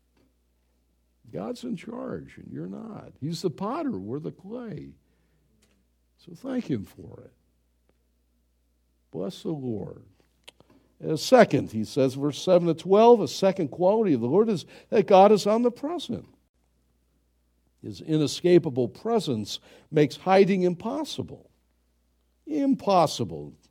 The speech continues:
Paul wrote in Acts seventeen, "In him we live, move, and have our being." God is omnipresent.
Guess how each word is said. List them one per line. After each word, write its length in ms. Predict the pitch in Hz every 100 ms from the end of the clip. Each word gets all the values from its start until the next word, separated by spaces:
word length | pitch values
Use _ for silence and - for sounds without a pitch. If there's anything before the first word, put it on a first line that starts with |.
| _ _ -
Paul 220 | 175 160
wrote 240 | 139 147
in 60 | 135
Acts 240 | 143 147
seventeen, 480 | - 156 135 175 175
"In 260 | 185 214 202
him 460 | 175 254 294 156 156
we 200 | 151 135
live, 440 | 147 247 240 160
move, 680 | 165 240 254 165 165 196 - _ _ _ _
and 140 | 180 170
have 240 | 202 220
our 240 | 254 269 269
being." 640 | 339 381 302 107 73 - _ - _ _ _ _ -
God 180 | 113 123
is 140 | 123
omnipresent. 1000 | 135 151 180 - 262 370 - 330 269 -